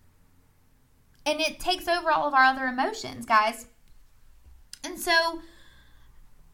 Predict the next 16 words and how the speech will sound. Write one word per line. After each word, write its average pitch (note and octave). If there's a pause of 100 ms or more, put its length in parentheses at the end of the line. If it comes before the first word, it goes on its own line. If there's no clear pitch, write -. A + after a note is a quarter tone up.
(280)
I E4+
don't, A#4+
I D#4
don't G#4+
want A#4+
you G#4
to F4+
think E4+
that D#4
I'm C4+
saying D#4
that B3+
it's A3+ (160)
wrong A#3
to A#3
be A3+